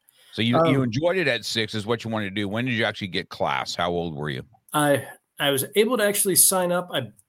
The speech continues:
Speaker 2: think I was either fourteen or fifteen. I think if I did the math, it's gonna be fifteen. Um,
Speaker 1: It,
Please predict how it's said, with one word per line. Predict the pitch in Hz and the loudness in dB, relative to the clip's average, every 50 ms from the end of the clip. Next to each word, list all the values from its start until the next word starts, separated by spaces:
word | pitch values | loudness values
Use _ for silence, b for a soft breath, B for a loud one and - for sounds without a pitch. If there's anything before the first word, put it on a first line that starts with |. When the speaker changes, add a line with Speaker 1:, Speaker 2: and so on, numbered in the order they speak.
| _ _ _ _ - | _ _ _ _ -8
Speaker 2:
think | - - 294 294 269 - | -6 -4 -4 -4 -4 -4
I | 156 | -4
was | 147 131 151 | -2 0 0
either | 151 139 | 0 0
fourteen | 139 - - 269 262 - - 220 208 | 0 -2 -2 -2 -2 -2 -2 0 2
or | 180 139 | 2 2
fifteen. | 127 - - 165 - - - 170 139 123 113 110 | 2 2 2 2 2 2 2 2 2 0 -2 -4
I | 113 | -8
think | - - - 226 220 | -8 -4 -2 -2 0
if | 202 190 | 2 0
I | 160 | 2
did | 135 180 180 | 2 2 2
the | 139 131 | 2 2
math, | 131 139 143 143 135 127 - | 2 2 2 2 0 0 -2
it's | - - | -2 -2
gonna | 143 127 123 | 0 0 0
be | 123 | 0
fifteen. | 110 - 160 135 - - - 131 110 - - - - _ _ _ b b b b b b b b b b b b _ _ _ _ _ _ _ _ _ _ - | 0 2 0 0 0 -2 -4 -6 -6 -8 -12 -18 -20 _ _ _ b b b b b b b b b b b b _ _ _ _ _ _ _ _ _ _ -2
Um, | 123 120 117 113 113 | 0 0 2 0 0
Speaker 1:
It, | 117 117 101 | -2 -4 -4